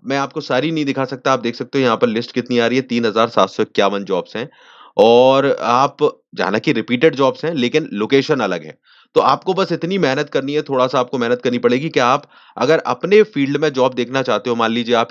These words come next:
हेल्थ क्रे-, केयर में आपने ग्रेजुएशन की है, आपने बीकॉम, अ, ग्रेजुएशन की है, या फिर आपने बैंकिंग में ग्रेजुएशन की है,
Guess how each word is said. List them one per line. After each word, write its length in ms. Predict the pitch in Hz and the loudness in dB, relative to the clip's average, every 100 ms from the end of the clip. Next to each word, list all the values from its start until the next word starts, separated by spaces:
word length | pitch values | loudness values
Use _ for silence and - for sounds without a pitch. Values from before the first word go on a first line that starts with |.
| 104 | 0
हेल्थ 200 | 123 127 | -2 0
क्रे-, 440 | 127 120 117 - | -2 0 0 -2
केयर 200 | 123 113 | -2 -2
में 100 | 120 | -4
आपने 260 | 110 107 107 | -6 -8 -4
ग्रेजुएशन 500 | 98 95 110 104 113 | -2 -2 -4 -8 -12
की 180 | 104 101 | -8 -4
है, 280 | 107 107 104 - - | -2 -2 -4 -20 -4
आपने 260 | 107 113 110 | -2 -2 -4
बीकॉम, 560 | 95 123 139 139 135 | 0 0 2 2 0
अ, 100 | 85 | -2
ग्रेजुएशन 480 | 104 104 104 110 117 | -2 0 0 -4 -8
की 220 | 107 107 | -6 2
है, 220 | 110 110 110 - - | 2 2 -2 -14 -4
या 120 | 107 | -4
फिर 140 | 104 107 | 0 -2
आपने 220 | 110 117 | -2 -2
बैंकिंग 400 | 117 135 156 139 | -2 -2 -4 -2
में 100 | 123 | -2
ग्रेजुएशन 420 | 104 104 110 113 | -2 -4 -10 -12
की 200 | - 101 | -10 0
है, 220 | 110 110 | 0 0